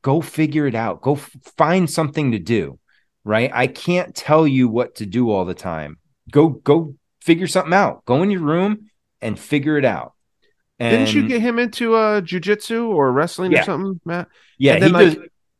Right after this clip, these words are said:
Speaker 1: he does sports, you know, he does, I make sure he does either a sport or an activity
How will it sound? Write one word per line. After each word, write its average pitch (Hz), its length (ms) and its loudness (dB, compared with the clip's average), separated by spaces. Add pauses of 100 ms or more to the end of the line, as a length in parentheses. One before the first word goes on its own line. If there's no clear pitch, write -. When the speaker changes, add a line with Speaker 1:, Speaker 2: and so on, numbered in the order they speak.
(360)
Speaker 1:
he 220 60 2
does 202 260 6
sports, 123 680 2
you 131 100 0
know, 123 240 4
he 135 100 0
does, 131 460 2
I 127 200 0
make 127 200 0
sure 123 260 0
he 123 100 2
does 113 380 -2
either 110 320 0
a 110 100 -6
sport 147 440 2
or 123 120 0
an 110 80 0
activity 104 720 -4